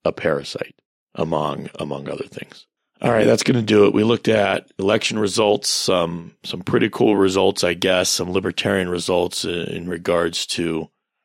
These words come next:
marijuana and other drugs, at least there in Oregon. I'm al-, also happy to see Proposition twenty-two in California be defeated, and,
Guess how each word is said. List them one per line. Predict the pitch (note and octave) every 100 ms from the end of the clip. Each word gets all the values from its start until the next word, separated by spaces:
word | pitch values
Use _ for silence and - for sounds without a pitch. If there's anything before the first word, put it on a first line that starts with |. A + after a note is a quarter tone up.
| -
marijuana | A2+ G#2 F2+ F2+ F2+ F#2 -
and | F2+
other | E2 E2+ E2+
drugs, | D#2+ D#2+ D#2+ -
at |
least | D#2+ -
there | E2 D#2
in | -
Oregon. | E2+ D2+ D#2 D2+ F#2 _ _ _ _ -
I'm | G2+
al-, | F2 - _
also | E2+ F2+ E2+
happy | E2+ -
to | F2+
see | - E2
Proposition | - F#2 E2+ D#2+ D#2+ - -
twenty-two | - E2+ D#2 - -
in | D2+
California | D2 F2 D2+ - A#2 G2+ D#2
be | C#2+
defeated, | C#2 C#2+ - D#2 C#2+ D#2
and, | E2+ -